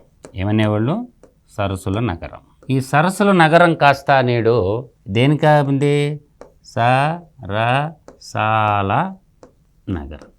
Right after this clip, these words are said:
సరస్సుల నగరం కాస్త ఏమైంది? సరసాల నగరంగా మారిపోయింది. కారణం ఏంటంటే, ఇప్పుడు ఒక చెరువు, ఇప్పుడు మీరు చూస్తున్నారు కదా, ఇదంతా కూడా ఒక చెరువు అనుకుందాం. సపోజ్ ఒక చెరువు అనుకుందాం. ఈ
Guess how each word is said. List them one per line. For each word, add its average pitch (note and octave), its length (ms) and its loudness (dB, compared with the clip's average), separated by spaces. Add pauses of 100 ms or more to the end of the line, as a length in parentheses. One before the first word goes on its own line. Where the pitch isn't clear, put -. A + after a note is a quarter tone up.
(140)
సరస్సుల D3+ 500 0
నగరం C#3 260 -2
కాస్త C3 320 -4
ఏమైంది? B2+ 460 -4
సరసాల B2 560 -2
నగరంగా G2+ 380 -6
మారిపోయింది. F2+ 640 -12 (480)
కారణం E3+ 400 2
ఏంటంటే, G2 720 -4 (960)
ఇప్పుడు F3 640 2
ఒక D3 180 2
చెరువు, D3+ 580 2 (380)
ఇప్పుడు C#3+ 200 -2
మీరు C#3+ 300 0
చూస్తున్నారు C#3 440 2
కదా, G#3 320 0 (240)
ఇదంతా A#2 500 4
కూడా A#2+ 340 2 (480)
ఒక - 120 -12
చెరువు D2 420 -12
అనుకుందాం. C#2+ 460 -12 (640)
సపోజ్ G2 380 -2
ఒక F2 100 -6
చెరువు D#2 320 -8
అనుకుందాం. B1+ 500 -14 (1200)
ఈ C3+ 200 -2